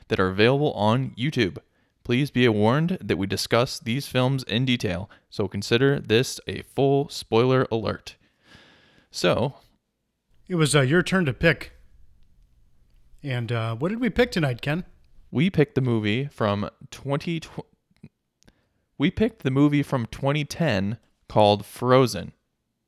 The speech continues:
Speaker 1: not to be confused with the animated children's movie by the same name.
Speaker 2: I literally cracked up when I saw the title.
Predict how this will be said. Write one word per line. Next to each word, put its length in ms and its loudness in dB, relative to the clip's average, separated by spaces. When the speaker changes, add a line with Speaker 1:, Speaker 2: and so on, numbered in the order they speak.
Speaker 1:
not 220 -2
to 80 -10
be 100 4
confused 600 -2
with 180 2
the 160 -4
animated 680 2
children's 500 0
movie 380 -4
by 120 -2
the 100 -4
same 300 -2
name. 180 -8
Speaker 2:
I 100 4
literally 460 4
cracked 320 4
up 160 2
when 80 0
I 80 2
saw 220 2
the 100 -2
title. 400 -2